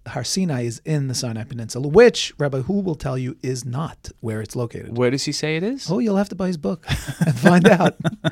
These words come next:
Speaker 1: I'm not
Speaker 2: It's gotta be somewhere.
Speaker 1: No,
Speaker 2: By the way,
Speaker 1: you,
Speaker 2: by the way,
Speaker 1: I'm not
Speaker 2: this
Speaker 1: gonna
Speaker 2: is
Speaker 1: cost him books,
Speaker 2: listen to
Speaker 1: okay?
Speaker 2: me.
Speaker 1: You
Speaker 2: It's a
Speaker 1: wanna
Speaker 2: sh-
Speaker 1: know? You read his book.
Speaker 2: It's a Shavuos trip.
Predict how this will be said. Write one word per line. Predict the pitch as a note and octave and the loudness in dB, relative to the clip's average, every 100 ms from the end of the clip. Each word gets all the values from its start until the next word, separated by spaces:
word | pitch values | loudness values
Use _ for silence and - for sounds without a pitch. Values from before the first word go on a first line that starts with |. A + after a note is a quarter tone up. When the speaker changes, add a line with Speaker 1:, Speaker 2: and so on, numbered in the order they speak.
| - | -2
Speaker 1:
I'm | - G#3+ | 4 8
not | D#4 - D#4 | 8 6 2
Speaker 2:
It's | D4+ | 4
gotta | E4 E4 D#3+ | 6 8 6
be | C3+ | 6
somewhere. | - E3 D#3 - | 6 6 6 6
Speaker 1:
No, | G#4+ F4+ | 10 10
Speaker 2:
By | |
the | A3 | 10
way, | B2+ | 8
Speaker 1:
you, | C4+ D4+ | 6 8
Speaker 2:
by | |
the | C#3+ | 8
way, | - | 8
Speaker 1:
I'm | B3 | 6
not | F4+ | 8
Speaker 2:
this | F4+ | 8
Speaker 1:
gonna | E4 | 8
Speaker 2:
is | A3 | 10
Speaker 1:
cost | D4+ - | 8 8
him | D4 G#3+ | 2 4
books, | G3+ - - | 2 2 0
Speaker 2:
listen | C#3+ | 4
to | F#3 | 6
Speaker 1:
okay? | G#3 | 6
Speaker 2:
me. | - | 4
Speaker 1:
You | G#3+ | 6
Speaker 2:
It's | C4 | 8
a | |
Speaker 1:
wanna | D#4+ | 8
Speaker 2:
sh- | D#4+ | 8
Speaker 1:
know? | D#4 | 8
You | D4+ A3+ | 6 2
read | G#3+ | 2
his | F#3 | 0
book. | D#3 B2 - | -4 -4 -2
Speaker 2:
It's | B2+ B2+ | 0 2
a | |
Shavuos | - - C#3+ D#3+ B2+ - | 4 6 8 6 4 0
trip. | - G2 F#2+ | 2 2 0